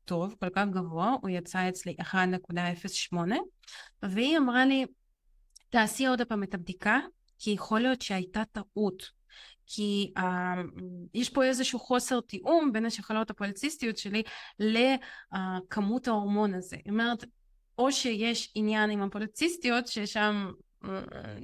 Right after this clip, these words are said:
משהו לא נקי, יכול להיות שאין באמת שחלות פוליציסטיות, או שטעו במעבדה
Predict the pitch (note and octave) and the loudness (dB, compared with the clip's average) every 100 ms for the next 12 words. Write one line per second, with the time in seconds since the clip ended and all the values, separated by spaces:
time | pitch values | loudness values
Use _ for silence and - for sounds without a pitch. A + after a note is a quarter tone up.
0 | F#3 G3+ F#3+ F#3+ G#3+ C#4 D4 D4 C#4 C4+ | -10 -8 -6 -4 2 4 4 2 4 4
1 | C4 - - F#3 F3+ F#3+ - B3 B3+ B3+ | 2 0 -8 -6 -6 -8 -2 0 2 0
2 | - - A#3+ A#3+ A3 A3+ A3 A3 B3 G#3+ | -6 -2 2 4 4 2 0 -4 -6 -2
3 | G#3+ - A3+ A3 - G#3 - F3 E3+ - | -4 -2 -6 -6 -8 -10 -8 -8 -8 -8
4 | - - - _ _ _ _ - C4+ F#4+ | -20 -20 -20 _ _ _ _ 0 2 2
5 | F4+ - A#3 B3+ B3 - G3 F#3 F#3 F#3+ | 0 0 0 2 0 -2 -6 -6 -6 -8
6 | - G#3 A#3 G#3 G3 F#3 F3 F3+ F#3+ D4 | -6 -4 -4 -2 -2 -2 -2 -2 0 2